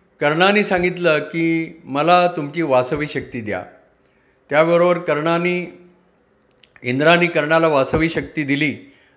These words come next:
आणि सांगितलं की, "ही वासवी शक्ती तू एकदाच वापरू शकतोस, एकदाच तिचा प्रयोग करू शकतोस,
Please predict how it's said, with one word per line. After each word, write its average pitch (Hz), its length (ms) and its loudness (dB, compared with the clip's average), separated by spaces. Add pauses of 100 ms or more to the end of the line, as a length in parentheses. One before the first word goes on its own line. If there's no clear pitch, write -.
आणि 139 160 -4
सांगितलं 165 480 0
की, 180 560 -8
"ही 185 160 -4
वासवी 180 440 4
शक्ती 190 600 -4 (380)
तू 160 120 0
एकदाच 156 680 2 (160)
वापरू 143 360 0
शकतोस, 156 420 -2
एकदाच 143 400 0
तिचा 165 160 -2
प्रयोग 151 260 -2
करू 143 180 -6
शकतोस, 143 460 -8